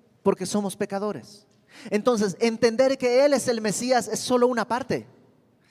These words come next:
Ahora tengo que entender que es el Mesías que tiene que morir porque yo soy pecador. Y a nuestra cultura eso le estorba. ¿Has oído esa frase? "Los buenos somos más".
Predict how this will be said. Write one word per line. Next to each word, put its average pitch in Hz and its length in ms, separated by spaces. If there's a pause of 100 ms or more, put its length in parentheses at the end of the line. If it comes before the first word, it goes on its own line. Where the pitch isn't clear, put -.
(220)
Ahora 196 280
tengo 214 340
que 190 160
entender 196 760 (240)
que 196 80
es 202 160
el 196 140
Mesías 202 520
que 196 120
tiene 214 280
que 208 140
morir 214 460 (320)
porque 208 320
yo 247 340
soy 233 280
pecador. 143 580 (1120)
Y 175 120
a 180 40
nuestra 190 320
cultura 208 540
eso 214 220
le 208 120
estorba. 180 680 (800)
¿Has 190 200
oído 214 180
esa 190 120
frase? 185 320
"Los 190 320
buenos 233 400
somos 208 480
más". 196 500